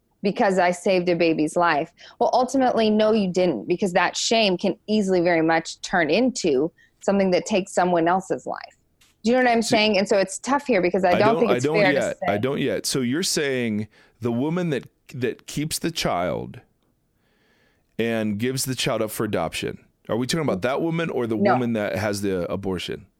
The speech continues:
Speaker 1: The woman that has the abortion.
Speaker 2: Okay, okay. Say that again. I misunderstood.
Speaker 1: Oh, okay. I'm saying that, like, so, so you're going, "Okay, yeah, but it's murder. So I saved one person.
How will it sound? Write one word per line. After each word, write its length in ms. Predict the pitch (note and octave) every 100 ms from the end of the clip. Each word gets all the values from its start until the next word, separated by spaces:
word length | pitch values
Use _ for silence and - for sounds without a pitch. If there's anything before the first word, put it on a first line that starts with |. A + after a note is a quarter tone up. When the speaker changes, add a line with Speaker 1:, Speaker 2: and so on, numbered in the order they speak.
| _ _
Speaker 1:
The 200 | - F#3
woman 220 | F#3+ G3
that 80 | G#3
has 180 | G3+ F#3
the 60 | F3
abortion. 480 | D#3 C#3+ - - -
Speaker 2:
Okay, 260 | A2+ B2 F#2+
okay. 220 | C3+ A#2
Say 180 | - D3
that 160 | D3+
again. 240 | C3+ A#2+ G#2
I 60 |
misunderstood. 640 | A2 A2 A#2+ G2+ - E2 C#2+ _ _
Speaker 1:
Oh, 120 | F#3+
okay. 240 | F3 F#3 - - _ _ -
I'm 200 | G#3+ A#3+
saying 400 | A#3 G#3+ F#3+ F#3
that, 160 | F3+ -
like, 260 | E3 D3+
so, 160 | - - F#3+
so 100 | A3
you're 240 | G#3+ A3+
going, 260 | G#3+ F3+ E3
"Okay, 220 | G#3 C4
yeah, 180 | A3+ B3+
but 140 | G3+
it's 160 | F#3 F#3
murder. 460 | F#3+ F3 C#3 - -
So 160 | - F#3+
I 100 | F3
saved 360 | F3+ G3 F#3
one 260 | F#3 F3+ F3
person. 560 | F#3+ E3+ E3+ D#3 D3